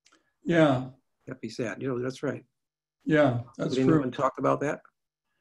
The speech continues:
Speaker 1: Um, don't have an explanation for that.
Speaker 2: Mm-hmm.
Speaker 1: Um, and I don't remember Perona highlighting that in the,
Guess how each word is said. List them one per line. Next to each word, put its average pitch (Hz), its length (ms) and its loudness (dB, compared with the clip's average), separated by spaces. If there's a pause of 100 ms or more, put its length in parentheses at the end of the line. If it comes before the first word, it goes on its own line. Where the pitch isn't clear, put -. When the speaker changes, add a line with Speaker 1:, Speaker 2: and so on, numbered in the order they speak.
(760)
Speaker 1:
Um, 160 840 6 (2500)
don't 151 300 4
have 151 260 4
an 147 80 4
explanation 143 880 2
for - 120 -4
that. 139 240 -2 (680)
Speaker 2:
Mm-hmm. 165 60 -4
Speaker 1:
Um, 135 520 0 (720)
and 147 160 4
I 135 80 4
don't 151 320 4
remember 147 540 2
Perona 131 680 2 (1300)
highlighting 127 540 2
that 123 220 0
in 120 120 -2
the, 123 280 -6